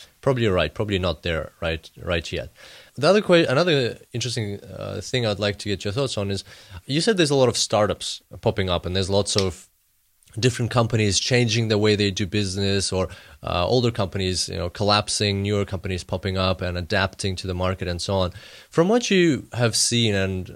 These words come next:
I'm, I'm guessing you're very up to date with all the technology trends being uh, being a post-millennial and always being on social media and everything. Like, what,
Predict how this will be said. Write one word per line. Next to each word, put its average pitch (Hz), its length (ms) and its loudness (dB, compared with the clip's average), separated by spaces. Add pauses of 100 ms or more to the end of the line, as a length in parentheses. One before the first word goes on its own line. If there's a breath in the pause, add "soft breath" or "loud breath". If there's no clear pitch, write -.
I'm, 92 280 -4
I'm 95 140 0
guessing 98 380 2
you're 92 180 0
very 95 360 4
up 85 160 0
to - 100 -8
date 92 280 2
with - 220 -8
all 98 220 0
the 92 60 0
technology 87 460 -4
trends 85 380 -6
being 85 300 -6 (460 loud breath)
uh, 85 220 0
being 87 260 -2
a 85 140 0
post-millennial 92 1000 0
and 85 160 -8
always 90 440 0
being 90 240 -4
on 85 100 -4
social 90 320 -6
media 87 260 -4
and 82 80 -6
everything. 90 300 -4
Like, 98 160 -2 (340 loud breath)
what, 190 560 2